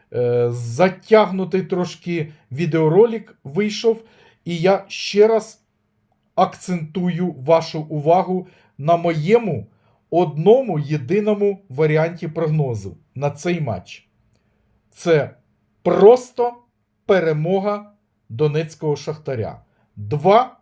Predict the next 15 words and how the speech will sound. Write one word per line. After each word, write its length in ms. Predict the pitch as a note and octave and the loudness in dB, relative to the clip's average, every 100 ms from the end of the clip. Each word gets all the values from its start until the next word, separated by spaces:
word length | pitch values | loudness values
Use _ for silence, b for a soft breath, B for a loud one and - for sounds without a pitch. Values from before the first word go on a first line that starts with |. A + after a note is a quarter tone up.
| _ | _
тридцять 560 | - E3 F3+ - E3+ - | -6 -4 -6 -12 -14 -12
п'ять. 440 | A#2+ F2 D2 _ _ _ _ _ _ _ _ _ _ _ A#2 | -10 -10 -10 _ _ _ _ _ _ _ _ _ _ _ -6
Дякую 480 | A#2 F#3+ G3 F3 | 0 2 2 -2
за 140 | D3+ E3+ | 0 0
увагу. 540 | E3 G#3 B3 G#3+ G#3+ b b b b b - | 4 4 4 2 -4 b b b b b -4
Підписуємось, 1000 | G#3 G3+ A3 G#3 - D#3 C#3+ C3 - - _ | -4 -4 0 0 0 -4 -2 -6 -10 -18 _
хто 240 | _ - C#3+ | _ -8 -6
ще 180 | - C3+ | -6 -10
не 120 | C3 | -10
підписався. 880 | C3 A2+ D3 D3 A3 B3 - A3+ A3 _ _ _ _ _ | -10 -10 -8 2 4 4 0 -2 -2 _ _ _ _ _
Заряджаємо 760 | B2 F3+ G3+ E3+ F#3 F3+ D#3 D3 | -2 4 4 4 2 2 0 2
лайки, 320 | D#3+ D3+ D3+ | 2 0 -6
вподобайки 960 | B2 - E3 E3+ A3 B3 B3 A3+ A3+ - | -8 -6 -4 2 2 2 -4 -10 -12 -10
і 120 | F#3+ | -10
пишемо 580 | F#3 - C#4 - B3 | -8 -8 -8 -2 -4